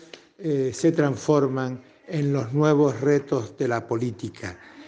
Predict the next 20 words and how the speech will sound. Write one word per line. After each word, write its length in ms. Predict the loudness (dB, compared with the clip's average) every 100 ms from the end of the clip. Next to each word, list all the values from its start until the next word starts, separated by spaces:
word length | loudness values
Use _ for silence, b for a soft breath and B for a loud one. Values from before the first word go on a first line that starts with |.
| B -6
en 180 | 0 2
los 180 | 2 2
nuevos 440 | 6 6 6 4
blanqueos, 800 | 4 4 2 2 6 8 6 0
por 280 | -8 -10 -8
decirlo 420 | -8 -6 -4 -2
de 60 | -2
alguna 360 | -4 -6 -6
forma, 560 | -6 0 2 2 0 -4 B B B B -6
de 140 | -4
los 160 | -2 -4
candidatos 840 | -2 0 2 2 2 -2 -6 -4
y 60 | -4
demás. 420 | -4 -2 -4 -4 -8 b b b b b b -6
Y 140 | 0
de 200 | 4 6
hecho, 400 | 6 2 -2 -2 -6 B B B _
que 140 | -4 -4
existen, 720 | 0 -2 -2 0 0 0 -6 -12
pues, 200 | -10